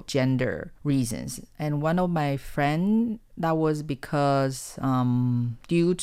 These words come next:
to her, if I sum it up, that her boyfriend cheated on her. And although she is, yeah, she passed the bar, but then I think in general, um, there's lack of the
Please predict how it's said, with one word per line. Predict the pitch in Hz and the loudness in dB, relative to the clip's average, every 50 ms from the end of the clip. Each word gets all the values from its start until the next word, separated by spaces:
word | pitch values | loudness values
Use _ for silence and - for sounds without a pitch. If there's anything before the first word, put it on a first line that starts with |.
| - | -4
to | - 151 139 139 | -2 0 0 0
her, | 123 143 139 135 131 127 127 127 127 - - - _ _ - - - - | 0 0 0 2 2 0 0 -2 -4 -6 -10 -18 _ _ -20 -20 -20 -8
if | - 156 147 | -6 -2 0
I | 151 156 | 2 0
sum | 156 - 160 156 156 | 2 2 2 2 2
it | 147 - | 0 0
up, | 151 143 143 - - - | 0 -2 -2 -6 -12 -8
that | - 135 127 - - - - - - | -6 -6 -6 -6 -8 -14 -20 -10 -8
her | 151 156 143 127 135 - 117 110 107 - 82 - 80 - - - 190 - | -4 -2 -2 -2 -2 -2 -4 -6 -6 -8 -10 -12 -12 -14 -14 -14 -10 -4
boyfriend | - 147 151 156 160 - 185 170 170 170 160 | -2 0 0 0 0 0 -2 0 0 0 0
cheated | - - - 165 151 147 156 165 - | -2 -4 -2 -2 -2 -2 -2 -4 -4
on | - 151 147 143 - - | -6 -6 -6 -6 -6 -6
her. | 180 220 330 - - - - | -6 -6 -6 -8 -12 -10 -6
And | 160 160 156 156 151 - - | -4 -2 -2 -2 -2 -2 -2
although | 156 156 151 147 143 147 156 156 151 151 151 156 | -2 -2 -2 -2 0 2 2 4 4 4 2 2
she | 151 - - - - 151 147 147 143 139 135 - | 0 -2 -4 -4 -2 -2 -2 -2 -2 -2 -2 0
is, | 151 147 143 139 135 131 135 135 139 - - - - - - - - - | 0 0 0 0 -2 -4 -6 -8 -10 -12 -12 -14 -18 -20 -20 -20 -12 -6
yeah, | 226 233 247 185 | -4 -2 -2 -2
she | 170 - 160 | -4 -6 -8
passed | 147 160 147 143 - - | -6 -6 -6 -6 -6 -6
the | 139 | -8
bar, | 123 - - 156 151 147 147 147 147 147 147 147 | -8 -6 -6 -4 -4 -4 -4 -4 -4 -4 -6 -2
but | - 143 135 127 143 | -2 -2 -2 -2 -2
then | 143 143 143 135 135 131 127 123 - - | -2 0 0 0 0 0 0 -2 -2 -2
I | - | -2
think | 185 269 277 285 233 - - - - - - - - - | 0 2 2 2 0 -2 -6 -10 -10 -10 -12 -12 -2 0
in | 170 160 156 | 2 2 2
general, | 151 160 165 180 190 202 208 214 214 214 214 214 214 - | 2 2 2 4 4 4 4 4 4 4 4 2 0 0
um, | - 220 214 160 156 156 151 147 147 | 0 0 2 2 2 0 0 0 0
there's | 143 151 156 156 156 156 156 156 - 151 | 0 0 0 0 0 0 0 -2 -2 -2
lack | 147 160 175 - - | 0 0 0 0 0
of | - 170 160 156 156 | 0 0 0 0 0
the | 143 139 139 139 135 - - 57 - - | 0 2 2 2 2 0 0 -2 -4 -8